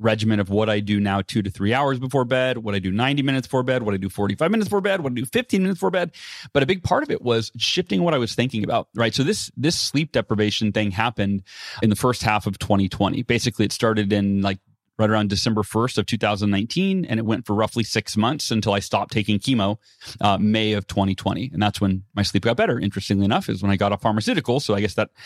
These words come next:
I should include that in the, the strategies. I stopped taking pharmaceutical drugs. So, and that, you know what, that is true. I did not ever take any pharmaceutical drugs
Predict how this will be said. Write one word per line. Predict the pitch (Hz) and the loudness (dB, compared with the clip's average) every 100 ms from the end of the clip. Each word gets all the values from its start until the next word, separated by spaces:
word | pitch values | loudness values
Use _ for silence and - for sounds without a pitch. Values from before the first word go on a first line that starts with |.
| - | -2
I | 120 | 0
should | 135 | 2
include | 120 120 151 | 0 0 -2
that | 120 113 113 | 0 -2 -2
in | 123 117 | -2 0
the, | 117 113 104 - - - | 0 -2 -6 -12 -12 -4
the | |
strategies. | 107 175 151 123 104 98 | -2 0 0 0 0 2
I | 107 | 0
stopped | - - 127 123 - | 0 -2 0 0 0
taking | 127 110 120 | -2 0 0
pharmaceutical | 113 104 98 101 98 | 2 0 0 -4 -2
drugs. | 95 95 92 - _ | -2 -2 -4 -10 _
So, | - 104 95 - - - - - | 0 2 4 0 -10 -14 -12 0
and | 143 | 2
that, | 196 190 | 4 2
you | 196 | 2
know | |
what, | 226 | 2
that | 226 | 2
is | 254 | 0
true. | - 120 | 0 -2
I | 110 127 | 0 0
did | 117 160 | 0 0
not | 175 185 220 | 2 0 0
ever | 120 110 | -2 -2
take | 110 101 | -2 -2
any | 117 143 | 0 0
pharmaceutical | 151 143 120 135 170 | 0 0 -2 -2 -2
drugs | 120 104 135 156 | 2 0 0 -4